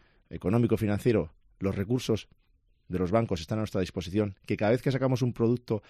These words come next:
hay más de cinco y seis entidades financieras interesadas en ese producto que nosotros queremos consumir o que hemos sacado a licitación.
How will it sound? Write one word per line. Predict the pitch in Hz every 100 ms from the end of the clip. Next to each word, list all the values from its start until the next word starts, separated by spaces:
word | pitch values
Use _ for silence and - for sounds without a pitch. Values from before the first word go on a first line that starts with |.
| - - _
hay | - 123 127 -
más | 117 123
de | 113 107
cinco | - 131 131 110 -
y | 113
seis | - 127 113 - _ _ _ -
entidades | 113 104 117 120
financieras | - 107 98 131 113 -
interesadas | 120 110 110 98 131 123 117 - _ _ _ _ -
en | 101 101 -
ese | 113 117
producto | 101 107 - 104
que | 107
nosotros | 92 104 110
queremos | - 101 104 - -
consumir | 101 95 - 151
o | 117
que | 98 98
hemos | 98 -
sacado | - 95
a | 98
licitación. | 90 92 117